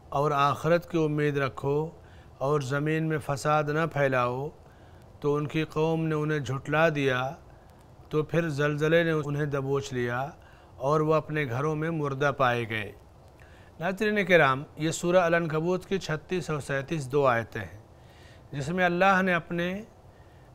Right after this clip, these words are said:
नबी शुएब अलैहिस्सलातु वस्सलाम का जिक्र किया। शुएब अलैहिस्सलाम, इब्राहीम अलैहिस्सलाम, लूत अलैहिस्सलाम का जिक्र करने के बाद शुएब अलैहिस्सलाम का जिक्र किया। अंबिया नबूवती एक दूसरे के भाई होते थे।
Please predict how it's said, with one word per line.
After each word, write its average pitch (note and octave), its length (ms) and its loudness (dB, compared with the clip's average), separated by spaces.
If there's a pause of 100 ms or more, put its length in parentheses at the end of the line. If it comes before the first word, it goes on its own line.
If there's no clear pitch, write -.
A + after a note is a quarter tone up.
(100)
नबी D#3 340 0 (280)
शुएब E3 540 4
अलैहिस्सलातु D3 580 4
वस्सलाम C3+ 540 -2
का F3+ 160 2
जिक्र C3+ 280 -4
किया। A2+ 300 -4 (800)
शुएब A3+ 400 4
अलैहिस्सलाम, G3+ 600 4 (180)
इब्राहीम G#3+ 460 8
अलैहिस्सलाम, F#3 640 4
लूत F#3+ 220 0
अलैहिस्सलाम E3 520 2
का D#3 180 0
जिक्र E3+ 240 -4
करने D3+ 320 0
के C3+ 120 -2
बाद D#3 200 -2
शुएब D#3+ 380 4
अलैहिस्सलाम C#3 500 2
का F#3+ 160 2
जिक्र C#3+ 240 -2
किया। A#2 300 -4 (440)
अंबिया A3+ 480 6 (240)
नबूवती F#3 560 2
एक F#3 200 2
दूसरे E3+ 360 0
के D#3 120 0
भाई C3+ 320 2
होते D#3 300 0
थे। D3+ 160 -8